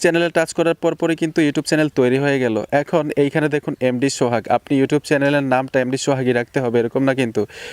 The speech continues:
এইখানে দেখুন এডিট চ্যানেল নামে একটা অপশন পাবেন, এই এডিট চ্যানেলে টাচ করে দিবেন। এইখানে দেখুন এমডি সোহাগ দেওয়া আছে, তাই না?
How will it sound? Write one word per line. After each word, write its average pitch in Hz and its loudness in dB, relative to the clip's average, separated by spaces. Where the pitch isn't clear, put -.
এইখানে 160 2
দেখুন 165 0
এডিট 143 0
চ্যানেল 151 2
নামে 147 2
একটা - -2
অপশন 127 -2
পাবেন, 147 2
এই 147 4
এডিট 139 2
চ্যানেলে 151 2
টাচ 143 0
করে 139 4
দিবেন। 107 0
এইখানে 147 2
দেখুন 147 0
এমডি 123 0
সোহাগ 131 2
দেওয়া 117 2
আছে, - -4
তাই 135 2
না? 139 2